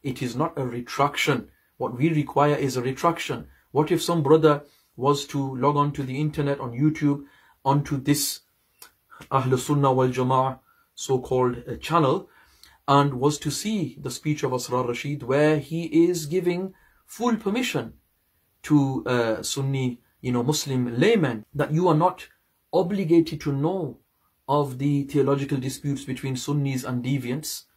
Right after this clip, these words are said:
and, you know, his words mean that if you go and pray behind them, then the prayer is valid, as we have explained in the previous video.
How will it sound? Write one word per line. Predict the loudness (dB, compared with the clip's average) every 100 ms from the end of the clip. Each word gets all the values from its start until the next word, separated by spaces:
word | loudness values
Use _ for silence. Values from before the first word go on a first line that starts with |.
| _ _ _
and, | 4 6 4 0 -8 -20 _ _ _ -18 -4
you | 0
know, | 2 2
his | 0 0
words | 2 2 2 -4
mean | -2 -2 -2 -6 -12 _ _ -10
that | -4
if | -4 -2
you | -2 4
go | 4 4
and | -4 -2
pray | 4 4
behind | 2 -4 2 2 4
them, | 2 2 0 -8 _ _ _ _
then | -4 0
the | 0
prayer | 2 2 4 4 0
is | -2 -4 -10 _ _
valid, | 0 4 4 2
as | -2 -4 -2
we | -4
have | -2
explained | -6 -8 0 2 2
in | -2 -4
the | -2 -4 -4 -12 _ _
previous | -4 2 2 2
video. | -4 -4 -2 -2